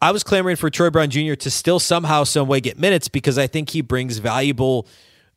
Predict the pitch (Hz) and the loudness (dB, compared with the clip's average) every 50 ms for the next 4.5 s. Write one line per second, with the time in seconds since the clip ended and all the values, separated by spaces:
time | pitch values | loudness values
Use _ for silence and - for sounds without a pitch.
0 | _ - 123 117 117 117 117 117 113 - - _ - - - 160 180 190 - - | _ -4 -2 0 0 0 0 -2 -6 -10 -12 _ -8 -2 0 0 0 0 -2 -4
1 | - - - 156 135 131 113 - 127 127 151 190 190 131 101 98 - - 131 117 | -6 -2 -2 0 0 0 -2 -2 -2 0 0 0 0 0 -2 -4 -4 -4 -4 -2
2 | - - 127 107 - - 151 170 - - 143 120 113 - - - - - _ _ | -2 -2 -4 -4 -4 -4 -4 -4 -2 -2 -4 -4 -6 -8 -12 -20 -20 -20 _ _
3 | _ - 165 165 151 - - 156 160 160 - _ - - 143 175 208 202 175 160 | _ 0 0 0 0 0 0 -2 -2 -2 -4 _ -4 0 0 2 2 0 0 0
4 | 160 151 151 139 - 143 147 139 117 | 2 2 2 0 2 0 0 0 -2